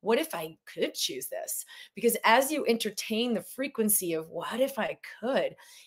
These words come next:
it does create a cellular change. And that, that will actually create the pathways where you see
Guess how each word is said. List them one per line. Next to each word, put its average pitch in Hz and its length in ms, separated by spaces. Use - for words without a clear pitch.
it 214 200
does 233 300
create 190 380
a 185 40
cellular 175 540
change. 165 580
And 196 120
that, 185 220
that 190 180
will 185 180
actually 180 300
create - 200
the - 80
pathways 170 600
where 165 100
you 156 100
see 175 520